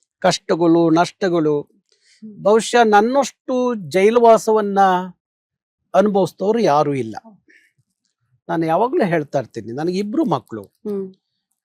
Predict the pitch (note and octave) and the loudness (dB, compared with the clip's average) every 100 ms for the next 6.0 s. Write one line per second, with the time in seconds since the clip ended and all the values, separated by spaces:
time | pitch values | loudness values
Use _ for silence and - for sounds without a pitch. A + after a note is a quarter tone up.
0 | D#3+ G#3+ A3+ D4+ D4+ A#3+ - B3 F#3 F#3 | -2 -2 2 2 4 2 4 4 4 2
1 | B3 A#3+ A#3 A#3 A3 - C#3+ B2 A#2 F3+ | 4 8 8 6 2 4 2 2 -4 -8
2 | _ _ _ _ _ _ _ _ D#3+ E3+ | _ _ _ _ _ _ _ _ 0 0
3 | C#3+ D#3 D#3+ A3 B3+ F#3 B2+ A#2 - _ | 4 4 4 0 0 -2 -4 -10 -16 _
4 | _ _ _ _ _ A3+ F#3 - D#3 F3+ | _ _ _ _ _ -20 -16 -4 -2 0
5 | A#3+ - D#3 D#3+ D#3+ D3+ C3+ - B2+ A2 | -2 0 2 2 2 -2 -6 -10 -10 -10